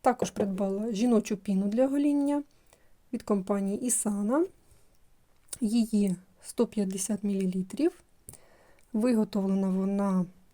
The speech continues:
Germany, Німеччина, з алоє вера.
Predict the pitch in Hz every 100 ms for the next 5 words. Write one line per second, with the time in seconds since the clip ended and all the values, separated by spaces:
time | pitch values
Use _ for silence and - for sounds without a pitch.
0 | - _ _ _ _ _ _ _ _ -
1 | _ _ _ _ _ _ _ _ _ 208
2 | 220 220 214 202 196 196 - _ _ _
3 | 233 202 208 - - 269 381 - _ -
4 | - - - - - _ - 208 196 214
5 | - 233 214 202 190 220 233 302